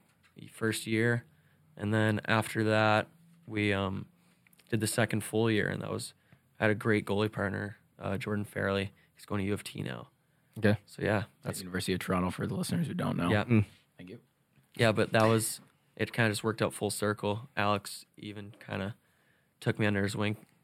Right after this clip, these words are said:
Speaker 1: wing and believed in me, so that was awesome.
Speaker 2: Yeah, it's huge for you. And then you ended up at Saint Thomas. What year were you getting recruited to Saint Thomas? When was that?
Speaker 1: Like
Speaker 2: That year, the full year?
Speaker 1: Yeah.
Speaker 2: Yeah.
Speaker 1: Yeah.
Speaker 2: It was that, was that your only school, if you don't mind me asking? But was
Speaker 1: Yeah,
Speaker 2: that
Speaker 1: it was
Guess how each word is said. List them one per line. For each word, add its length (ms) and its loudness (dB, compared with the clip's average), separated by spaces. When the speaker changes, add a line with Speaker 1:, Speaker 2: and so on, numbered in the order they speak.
Speaker 1:
wing 240 0
and 120 2
believed 360 -4
in 80 -8
me, 120 -14
so 140 -18
that 80 -14
was 80 -12
awesome. 300 -18
Speaker 2:
Yeah, 160 10
it's 80 6
huge 180 10
for 80 8
you. 60 12
And 100 12
then 60 10
you 140 6
ended 180 8
up 140 8
at 120 8
Saint 260 8
Thomas. 520 8
What 200 10
year 140 12
were 120 12
you 60 12
getting 200 8
recruited 300 8
to 60 0
Saint 220 0
Thomas? 300 0
When 120 -4
was 140 -6
that? 220 -8
Speaker 1:
Like 340 0
Speaker 2:
That 200 6
year, 220 6
the 100 6
full 200 10
year? 240 10
Speaker 1:
Yeah. 220 -8
Speaker 2:
Yeah. 160 4
Speaker 1:
Yeah. 120 -18
Speaker 2:
It 40 8
was 140 12
that, 160 10
was 100 10
that 160 10
your 160 10
only 140 8
school, 400 6
if 100 -2
you 60 6
don't 120 6
mind 240 2
me 120 4
asking? 320 4
But 60 0
was 100 2
Speaker 1:
Yeah, 180 8
Speaker 2:
that 60 4
Speaker 1:
it 20 4
was 200 0